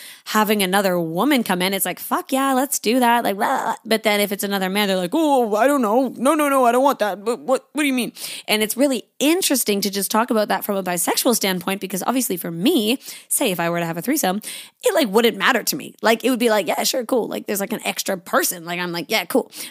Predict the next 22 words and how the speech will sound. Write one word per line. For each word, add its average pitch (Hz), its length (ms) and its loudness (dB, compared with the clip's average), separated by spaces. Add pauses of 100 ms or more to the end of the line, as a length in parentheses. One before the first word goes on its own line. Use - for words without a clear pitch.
I 220 80 6
don't 233 100 4
really 214 160 0
see 202 380 0
the, 180 240 -4
the 170 240 -4
gender 196 440 2
part 311 240 0
of 349 100 0
it. 415 180 0 (360)
Um, 202 420 2
whereas 202 400 2
obviously 196 340 -2
people 208 320 2
who 226 80 6
are 190 140 2
straight - 640 0
absolutely 202 460 -2
do. 196 280 0 (240)
And 359 100 0
that's 539 200 0
valid. 226 480 0